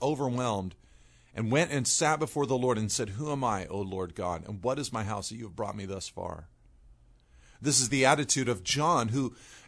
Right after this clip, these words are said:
after hearing a little bit of the voice of Christ, turned and saw him, and when he saw him, he fell at his feet as though dead.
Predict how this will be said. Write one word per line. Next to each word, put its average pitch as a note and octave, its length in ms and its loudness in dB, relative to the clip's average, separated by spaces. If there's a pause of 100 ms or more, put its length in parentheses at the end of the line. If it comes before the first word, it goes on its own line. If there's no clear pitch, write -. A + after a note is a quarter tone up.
after C#3 600 2 (200)
hearing D3+ 640 0
a D3 80 4
little D3+ 320 2
bit B2+ 200 4
of G#2+ 140 -4
the A#2 120 4
voice A2+ 360 4
of A2+ 140 -4
Christ, F#2 500 0 (200)
turned B2 540 0 (120)
and A2 220 -2
saw D#3 420 0
him, G2+ 340 -4
and A2+ 220 -2
when A#2+ 180 2
he A2+ 160 0
saw D#3 460 0
him, G2 320 -2 (340)
he A#2+ 160 -2
fell D#3 560 2
at A2 140 0
his G2 260 -2
feet B2 420 -4
as F2 240 -6
though G#2 380 0 (160)
dead. E2+ 340 -2